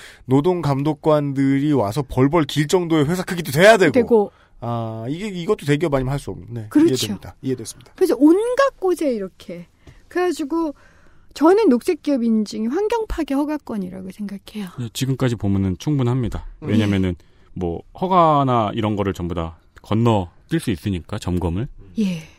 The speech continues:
Speaker 2: 그래가지고 이천십삼 년 녹색기업이 된 현대자동차 울산 공장은 폐유를 하청에 버리다 적발됐고요.
Speaker 1: 음.
Speaker 2: 하나케미칼 여수 공장 얘기는 했고요.
Speaker 1: 음.
Speaker 2: 삼성 석유화학 서산 사업장, 롯데케미칼 대산 공장,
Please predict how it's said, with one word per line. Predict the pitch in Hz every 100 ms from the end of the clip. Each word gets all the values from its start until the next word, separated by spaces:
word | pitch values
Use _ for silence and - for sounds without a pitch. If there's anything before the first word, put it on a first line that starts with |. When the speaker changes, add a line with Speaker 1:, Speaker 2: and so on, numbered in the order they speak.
| _
Speaker 2:
그래가지고 | - 269 262 240
이천십삼 | 226 233 302 285 - 330 294
년 | 285 311
녹색기업이 | 202 202 294 - 254 233 214
된 | 226 247
현대자동차 | 302 311 285 247 233 220
울산 | 190 196 233 233
공장은 | 208 190 202 269 339
폐유를 | - 359 330 302
하청에 | 302 - 330 302
버리다 | 269 190 180 240
적발됐고요. | - 170 - 220 185 - 208 233 220 170
Speaker 1:
음. | 104 90 85 - _ _
Speaker 2:
하나케미칼 | 349 392 403 381 339 - 294
여수 | 180 185
공장 | 226 214 208 196
얘기는 | 175 180 190
했고요. | 240 - 247 175 165
Speaker 1:
음. | - - - -
Speaker 2:
삼성 | - 311 320 285
석유화학 | 285 247 226 202 208 -
서산 | - 262 233
사업장, | 220 185 180 - 320 277
롯데케미칼 | 202 247 - 240 220 240 240
대산 | - 160 185 190
공장, | 190 208